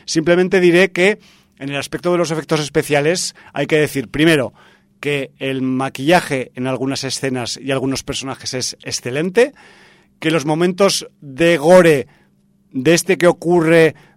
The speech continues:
mm, sin venir a cuento de repente en las escenas, está muy bien conseguido,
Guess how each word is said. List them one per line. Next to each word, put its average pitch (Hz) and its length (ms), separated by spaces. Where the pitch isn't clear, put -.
mm, 170 300
sin 170 240
venir 170 240
a 156 80
cuento 170 380
de 160 100
repente 165 420
en 160 80
las 143 140
escenas, 147 560
está 151 260
muy 170 140
bien 160 160
conseguido, 160 720